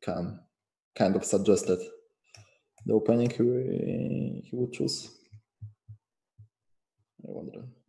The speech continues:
Okay, knight, bishop F five, it will see the mine move. Let's play knight h three sideline. I used to play it a lot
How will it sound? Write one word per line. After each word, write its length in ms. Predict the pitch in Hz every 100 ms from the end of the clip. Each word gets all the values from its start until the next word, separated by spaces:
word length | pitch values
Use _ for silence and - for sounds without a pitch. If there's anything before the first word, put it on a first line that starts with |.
| -
Okay, 200 | - -
knight, 260 | - - - -
bishop 280 | 107 - - -
F 120 | 98
five, 200 | - -
it 100 | -
will 140 | 101 104
see 160 | -
the 240 | 104 101 - - - _ - _ _ _ _ _ _ _ _ -
mine 260 | - - 104
move. 220 | - 120
Let's 160 | - -
play 160 | - - - - 131 - -
knight 220 | - 110
h 100 | -
three 200 | - 117
sideline. 640 | 131 127 123 123 131 131 131 - _ _ _ _ _ _ _ _ _ _ _ _ _ _ _ -
I 60 |
used 160 | 113 -
to 80 | 104
play 220 | 107 95
it 140 | -
a 60 | 98
lot 300 | 95 104